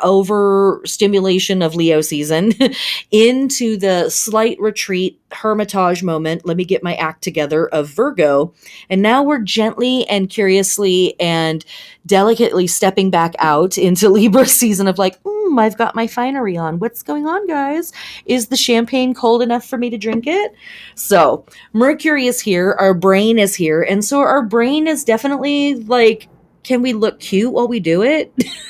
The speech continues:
Can I, can I look at the paper that the invitations are gonna be on and see if I approve, <laughs> please?"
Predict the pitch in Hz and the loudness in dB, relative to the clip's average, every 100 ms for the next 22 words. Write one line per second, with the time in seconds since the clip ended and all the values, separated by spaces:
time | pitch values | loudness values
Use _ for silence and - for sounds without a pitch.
0 | - - 415 415 349 330 - - - - | -2 0 0 0 -4 -6 -8 -14 -16 -6
1 | - 262 277 262 - - 233 226 202 214 | 0 2 2 0 -2 -2 0 0 2 0
2 | 226 269 269 - 233 226 254 262 220 208 | 0 -2 -6 0 0 2 0 -2 -2 -2
3 | 208 190 214 226 208 214 208 202 190 175 | 0 0 0 0 -2 -2 -2 0 0 0
4 | 180 185 214 185 - 175 175 175 175 190 | 0 0 -2 -2 -2 -2 0 0 2 2
5 | 185 196 262 247 - 233 - 294 294 240 | 4 4 0 -4 -6 -6 -4 -6 -8 -8